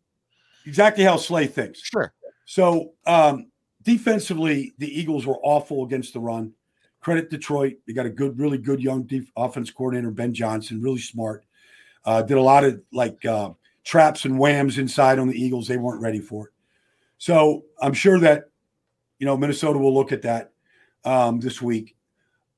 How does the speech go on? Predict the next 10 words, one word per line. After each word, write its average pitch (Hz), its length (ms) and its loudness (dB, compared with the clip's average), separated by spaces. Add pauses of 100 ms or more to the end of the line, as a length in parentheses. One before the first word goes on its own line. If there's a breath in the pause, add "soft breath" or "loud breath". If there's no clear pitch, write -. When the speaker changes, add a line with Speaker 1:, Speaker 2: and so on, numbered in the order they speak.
(140)
Speaker 1:
They, 170 240 0 (500)
it 156 140 -4
starts, 226 340 4
I 160 60 2
think, 160 260 0
with 139 300 -4
defending, 147 560 -2
you 147 100 -6
know, 160 120 4
we, 165 260 0